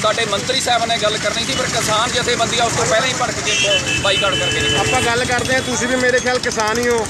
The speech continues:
Speaker 1: ਜੀ, ਜੀ।
Speaker 2: ਜੇ ਤੁਸੀਂ ਕਿਸਾਨ ਹੋ, ਕਿਸਾਨਾਂ ਦੀ ਇੱਕੋ ਮੰਗ ਹੈ ਵੀ ਜਾਂ ਤਾਂ ਇੱਕ ਮੋਦੀ ਨੂੰ ਕਹਿ ਦਿਓ ਜਿਹੜੇ ਬੀਜੇਪੀ ਵਾਲੇ ਕਿਸਾਨ ਨੇ ਵੀ ਮੇਰੇ ਇਹ ਜਿਹੜੇ ਤਿੰਨ ਬਿੱਲ ਪਾਸ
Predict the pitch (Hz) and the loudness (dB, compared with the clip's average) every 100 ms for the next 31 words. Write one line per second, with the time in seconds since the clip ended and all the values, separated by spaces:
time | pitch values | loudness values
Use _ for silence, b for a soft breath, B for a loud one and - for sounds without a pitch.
0 | 156 160 175 151 - - 127 151 208 240 | -4 -4 -4 -6 -6 -4 -2 0 2 2
1 | 233 254 247 226 220 240 269 233 226 233 | 0 -2 -2 0 0 0 -2 -2 -2 0
2 | 247 262 - 277 269 240 226 240 254 262 | -2 -2 -2 0 2 2 2 2 2 2
3 | 247 247 262 254 - 233 214 196 247 254 | 0 2 2 0 -2 0 0 0 2 2
4 | 233 247 262 262 226 220 233 226 233 233 | 2 2 2 2 2 0 0 0 0 0
5 | 226 214 214 220 226 233 240 233 247 240 | 0 0 0 0 0 0 0 0 2 2
6 | 233 240 254 247 233 226 233 233 214 214 | 2 2 0 0 -2 0 -2 0 0 0